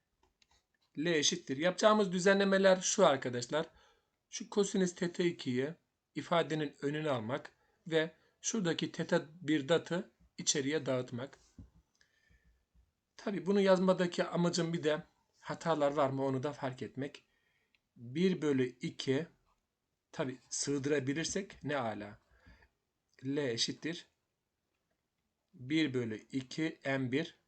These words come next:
L birin karesi theta bir,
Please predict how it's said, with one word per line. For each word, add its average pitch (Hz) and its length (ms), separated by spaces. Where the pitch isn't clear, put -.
L 131 380
birin 131 340
karesi 147 720
theta 131 440
bir, 156 280